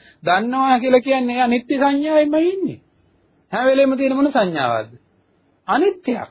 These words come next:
නේ. ඇති වෙච්ච තැනම නැති වෙනවා. දෙවෙනි සැරයක් ගෙදර ගෙනියන්න දෙයක් නැහැනේ. එහෙනම් ඔබ අපි හැම කෙනෙක්ම මේ මොහොතේ ඉන්නවා, මේ මොහොතේ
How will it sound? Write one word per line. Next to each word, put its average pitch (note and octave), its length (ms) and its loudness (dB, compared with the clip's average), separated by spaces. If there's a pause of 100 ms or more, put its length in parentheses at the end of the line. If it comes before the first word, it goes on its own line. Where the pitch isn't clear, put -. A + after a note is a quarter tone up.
නේ. A#2 180 -16 (640)
ඇති D#3+ 220 -2
වෙච්ච E3 280 2
තැනම F3 320 0 (640)
නැති F#4 260 4
වෙනවා. D#4 400 2
දෙවෙනි A#3+ 260 2
සැරයක් A#3+ 340 4
ගෙදර A3+ 300 2
ගෙනියන්න C#4 360 0 (140)
දෙයක් F#3+ 320 2
නැහැනේ. G#3 360 -2 (800)
එහෙනම් F3+ 140 -2
ඔබ F3+ 160 0
අපි A3 220 4
හැම A3 180 0
කෙනෙක්ම A#3 340 -2
මේ A#3 200 -2
මොහොතේ A#3+ 400 2
ඉන්නවා, C#4+ 240 0
මේ C4 160 -2
මොහොතේ C#4+ 340 2